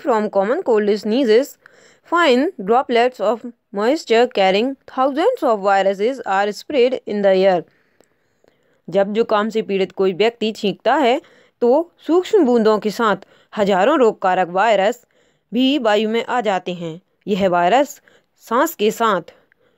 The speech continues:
ली जाने वाली वायु के साथ शरीर में प्रवेश कर जाते हैं। Then how do you prevent the spread of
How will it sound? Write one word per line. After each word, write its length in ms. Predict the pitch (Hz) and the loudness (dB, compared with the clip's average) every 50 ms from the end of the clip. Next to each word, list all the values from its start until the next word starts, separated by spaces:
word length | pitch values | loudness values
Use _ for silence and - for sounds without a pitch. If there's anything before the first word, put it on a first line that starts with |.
| _ _ - | _ _ -6
ली 180 | 190 240 302 320 | -2 0 2 2
जाने 260 | 254 240 214 208 202 | 2 2 2 2 2
वाली 260 | 190 190 190 196 190 | 2 2 2 2 0
वायु 320 | 196 180 190 185 185 190 190 | 0 2 2 2 2 0 -2
के 140 | - 196 196 | -4 -4 -4
साथ 340 | - 269 240 226 247 - - _ _ _ _ _ | -2 -2 -2 -2 -2 -4 -8 _ _ _ _ _
शरीर 260 | 220 208 214 214 196 | 0 0 2 2 2
में 140 | 208 226 220 | 2 0 0
प्रवेश 360 | 202 202 196 202 269 359 403 - | 2 2 2 2 2 0 0 0
कर 180 | - 226 208 | 0 0 2
जाते 320 | 190 202 185 180 180 185 180 | 2 2 0 0 -2 -6 -8
हैं। 220 | 180 165 165 160 - _ _ _ _ _ _ _ _ _ _ _ _ _ _ _ _ _ _ _ _ _ _ _ _ _ _ _ _ _ _ _ _ _ _ _ _ _ _ _ _ _ _ _ _ _ _ _ _ _ _ _ _ _ - | -8 -10 -12 -14 -18 _ _ _ _ _ _ _ _ _ _ _ _ _ _ _ _ _ _ _ _ _ _ _ _ _ _ _ _ _ _ _ _ _ _ _ _ _ _ _ _ _ _ _ _ _ _ _ _ _ _ _ _ _ -4
Then 240 | 247 320 359 392 453 311 | 0 0 2 2 2 0
how 220 | 214 202 208 240 320 | 0 0 0 2 2
do 100 | 349 349 269 | 2 2 2
you 140 | 240 240 202 190 | 2 0 -2 -2
prevent 400 | 214 220 214 208 214 220 226 190 | -2 0 0 0 0 0 0 2
the 120 | 202 202 214 | 0 0 0
spread 340 | - - - 208 208 208 | -2 -4 -2 0 2 2
of 160 | 214 208 185 | 2 0 0